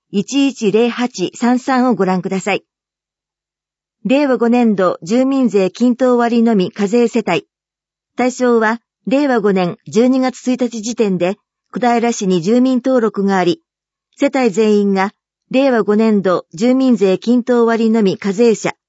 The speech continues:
または、均等割のみ課税者及び、均等割非課税者で構成される世帯。支給額は、一世帯当たり十万円。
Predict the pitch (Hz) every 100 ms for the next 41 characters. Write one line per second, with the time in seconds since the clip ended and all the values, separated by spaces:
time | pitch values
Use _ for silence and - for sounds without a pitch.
0 | _ _ _ - 226 254 208 214 _ _
1 | - 254 233 269 262 254 247 240 190 -
2 | 196 247 233 - 170 - - 214 196 208
3 | 202 _ _ _ 240 262 247 254 233 214
4 | 220 247 233 254 214 180 170 190 _ -
5 | 208 - 226 208 214 208 190 214 202 160
6 | - _ _ _ _ _ _ _ - -
7 | 294 262 226 - 190 190 - _ - 190
8 | 269 262 262 254 247 202 190 131 196 226
9 | 214 196 175